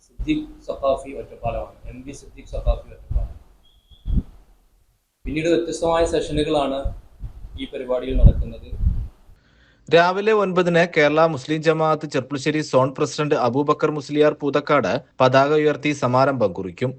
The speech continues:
Speaker 2: സംസ്ഥ പാലക്കാട് ജില്ലാ സെക്രട്ടറി എം പി സിദ്ദിഖ് സഖാഫി ഒറ്റപ്പാലം സ്നേഹജാലകം ഉദ്ഘാടനം ചെയ്യും. ഒരു പകൽ മുഴുവൻ നീണ്ടുനിൽക്കുന്ന തിരുനബി പഠനമാണ് സ്നേഹലോകം.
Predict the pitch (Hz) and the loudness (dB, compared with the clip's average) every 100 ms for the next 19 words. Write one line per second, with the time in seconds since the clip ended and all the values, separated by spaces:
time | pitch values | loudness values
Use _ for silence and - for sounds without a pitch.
0 | _ - 127 117 - 135 127 127 127 139 | _ -6 -4 -4 0 2 4 2 2 2
1 | 139 135 131 139 151 - 135 147 147 - | 0 0 0 0 -2 -6 -4 -2 -4 -4
2 | - 131 131 151 143 131 135 - 147 147 | 0 0 2 -2 -4 -4 -2 0 2 2
3 | 135 147 139 131 135 151 131 120 131 - | 2 0 0 0 2 2 2 -4 -8 -12
4 | - 127 127 139 139 139 139 147 117 101 | 0 2 2 2 2 4 2 0 -4 0
5 | 139 127 101 90 95 92 127 131 _ _ | 2 2 0 -6 -4 -2 -2 -6 _ _
6 | - 120 143 135 120 135 143 139 139 143 | 0 2 2 4 4 4 2 2 2 2
7 | 135 135 147 139 143 147 139 139 135 143 | 0 0 0 0 0 0 0 0 0 0
8 | 143 147 135 139 143 143 143 135 135 127 | 0 0 2 2 2 2 0 -2 0 0
9 | 135 - 101 107 | 0 0 0 -2